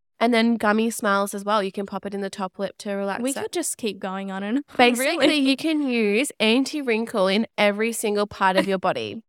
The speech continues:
Speaker 2: <laughs> Almost.
Speaker 1: I feel like people often refer to anti-wrinkle as Botox, but Botox is actually just one of the many, well, there's actually only a few, but one of the many products on the market. So there
Speaker 2: Yes,
Speaker 1: are
Speaker 2: yeah.
Speaker 1: other products and brands on the market that are equally as good.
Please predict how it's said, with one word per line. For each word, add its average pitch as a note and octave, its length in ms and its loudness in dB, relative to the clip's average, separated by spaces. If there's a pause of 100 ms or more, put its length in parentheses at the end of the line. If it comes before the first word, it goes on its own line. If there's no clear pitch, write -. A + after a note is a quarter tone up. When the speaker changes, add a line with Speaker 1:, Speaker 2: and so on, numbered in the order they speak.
(100)
Speaker 2:
<laughs> - 180 -20
Almost. G#3+ 500 -6 (200)
Speaker 1:
I A#3+ 140 4
feel C4 120 2
like D#4+ 120 2
people E4 240 -4
often G#3+ 260 2
refer G#3+ 340 -2
to G3 500 -6
anti-wrinkle F#3+ 580 -4
as F#3 200 2
Botox, G3+ 640 -2
but G3+ 140 -2
Botox A3 400 -2
is - 80 -6
actually A3+ 320 -2
just G3 200 -4
one F#3+ 220 0
of F#3 140 -4
the G3 100 -2
many, F3+ 480 -2 (240)
well, F3+ 160 -6 (280)
there's F#3+ 140 -8
actually E3+ 240 -10
only - 120 -10
a - 40 -12
few, - 220 -8
but G#3+ 180 2 (200)
one C#4 100 8
of C#4 100 6
the B3+ 80 4
many A3+ 220 4
products G#3 360 2
on G#3 180 2
the G3+ 60 2
market. G3 640 -2 (200)
So - 120 -8
there C#4 100 8
Speaker 2:
Yes, A#3+ 60 4
Speaker 1:
are C4 100 6
Speaker 2:
yeah. G#3 80 8
Speaker 1:
other A3 160 6
products G#3+ 340 0
and A3+ 80 -4
brands G3 280 2
on G#3 60 -4
the G3+ 60 -2
market G3 340 -2
that F#3+ 200 0 (100)
are G#3+ 320 6
equally G3+ 400 -4
as F#3 320 0
good. G#3 440 0